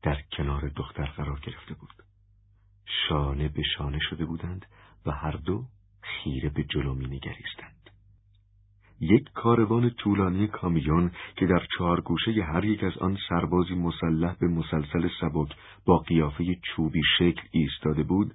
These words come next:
به طرف جنوب خیابان می‌رفت. در کامیون‌ها مردان زرد رنگ کوچک اندامی کنار هم چنباتمه زده بودند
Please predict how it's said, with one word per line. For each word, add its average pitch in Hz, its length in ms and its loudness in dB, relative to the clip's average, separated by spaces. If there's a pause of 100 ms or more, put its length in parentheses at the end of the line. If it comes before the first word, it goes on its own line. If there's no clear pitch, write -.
(420)
به 101 60 6
طرف 123 320 0
جنوب 101 480 0
خیابان 82 460 2
می‌رفت. 65 500 -10 (960)
در 78 200 4
کامیون‌ها 73 720 0 (340)
مردان 80 640 2 (100)
زرد 80 340 -2 (180)
رنگ 87 280 0
کوچک - 440 -4
اندامی 85 440 -2 (120)
کنار 87 260 -2
هم 90 240 -2 (120)
چنباتمه 76 540 -2
زده 80 240 2
بودند 76 440 0